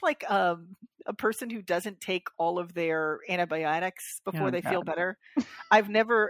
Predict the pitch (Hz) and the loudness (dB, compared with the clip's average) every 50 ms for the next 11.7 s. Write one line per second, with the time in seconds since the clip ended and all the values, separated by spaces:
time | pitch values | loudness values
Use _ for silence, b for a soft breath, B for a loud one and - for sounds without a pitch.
0 | - 220 233 226 247 220 226 190 220 240 285 285 277 247 196 - - 226 247 254 | 4 2 4 8 8 8 8 10 8 8 8 6 4 0 0 4 6 6 6 6
1 | 240 226 - 233 208 - 208 196 180 196 185 180 160 175 165 160 - - 180 160 | 4 2 0 0 0 0 -2 -4 -2 -2 -2 0 2 2 2 2 0 -2 -4 -4
2 | - 170 160 160 156 151 151 147 139 147 - - - - 165 156 160 156 143 87 | -2 -2 -2 -2 -2 -2 -2 -2 -2 -2 -6 -12 -6 -4 -4 -4 -4 -4 -8 -8
3 | - - _ b b b b b - 185 185 226 220 226 233 226 247 226 240 226 | -10 -12 _ b b b b b -4 4 6 6 6 6 4 0 0 0 0 2
4 | 226 247 262 262 247 233 - 269 247 233 220 220 240 247 240 240 240 294 269 214 | 4 4 2 2 -2 -4 0 2 2 4 4 4 2 2 2 4 4 4 4 4
5 | 190 160 156 156 - - - 202 202 175 156 139 - _ - 185 180 - - 160 | 2 -2 -2 -4 -2 2 4 4 4 4 0 -6 -8 _ -4 -4 -4 -4 -8 -10
6 | - - - - - 160 156 156 156 160 156 156 - 175 160 160 156 160 160 156 | -10 -12 -14 -14 -8 -6 -2 -2 -2 -2 -4 -4 -6 -6 -6 -6 -6 -8 -8 -10
7 | 156 - 170 156 - - 170 160 156 160 156 151 151 156 - - - 185 196 - | -10 -12 -14 -14 -12 -12 -12 -12 -12 -12 -10 -10 -10 -10 -8 -6 -4 -4 -4 -6
8 | - - - 254 277 277 269 240 208 220 202 185 - - - 247 254 262 214 175 | -8 -14 -10 -6 -6 -6 -6 -6 -6 -8 -8 -10 -10 -12 -10 -8 -8 -6 -6 -6
9 | 160 - - 160 151 160 147 165 - - - 196 190 185 190 190 190 190 - - | -8 -8 -10 -10 -10 -10 -10 -10 -12 -6 0 2 2 2 2 0 -2 -6 -10 -14
10 | - - 294 226 - 254 240 240 220 - - 196 202 202 214 214 214 208 202 196 | -12 -10 -8 -6 -4 -4 -4 -4 -6 -6 -4 0 2 2 4 4 2 2 2 2
11 | 196 185 185 180 165 165 160 - - - - - - | 2 2 2 2 2 0 0 -2 -8 -16 -16 -16 -18